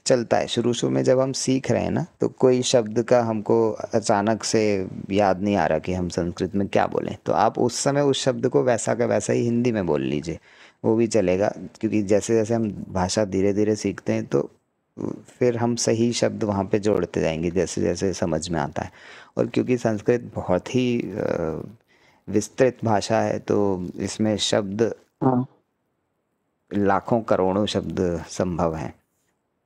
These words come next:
Speaker 2: तो इसका प्रश्न ऐसा आएगा ना, किम भ-,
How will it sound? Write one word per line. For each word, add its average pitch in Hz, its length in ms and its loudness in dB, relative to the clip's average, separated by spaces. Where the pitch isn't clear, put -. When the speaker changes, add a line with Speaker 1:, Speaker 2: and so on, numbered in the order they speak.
Speaker 2:
तो 214 140 12
इसका 196 260 6
प्रश्न 165 380 6
ऐसा 190 220 8
आएगा 170 200 10
ना, 185 140 8
किम 214 460 8
भ-, 135 240 6